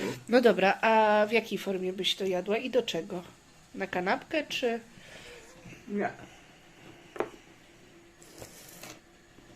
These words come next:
Speaker 2: Ja jakbym miała to zjeść,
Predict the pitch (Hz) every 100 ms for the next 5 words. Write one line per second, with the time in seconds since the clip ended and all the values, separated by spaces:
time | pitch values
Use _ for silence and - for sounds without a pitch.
0 | - - - - - - - - - -
1 | - - - - - - - 156 170 185
2 | 170 160 165 175 196 180 147 143 - 135
3 | 123 196 -